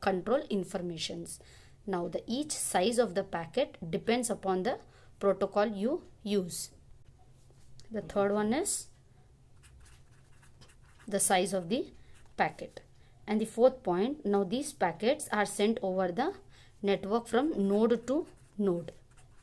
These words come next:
And the fifth is that at each node, the packet is stored briefly and then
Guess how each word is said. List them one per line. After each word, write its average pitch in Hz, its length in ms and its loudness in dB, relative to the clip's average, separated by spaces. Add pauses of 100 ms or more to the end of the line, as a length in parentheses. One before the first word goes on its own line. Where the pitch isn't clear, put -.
(2750)
And 190 120 -2
the 180 60 -2
fifth - 380 0 (400)
is 190 180 -2
that 214 320 0 (160)
at - 220 0
each 277 300 -4
node, 202 320 0 (220)
the 202 120 -2
packet 196 440 2
is 269 120 0
stored 214 560 2 (420)
briefly 196 580 -2 (120)
and 196 180 2
then 294 220 0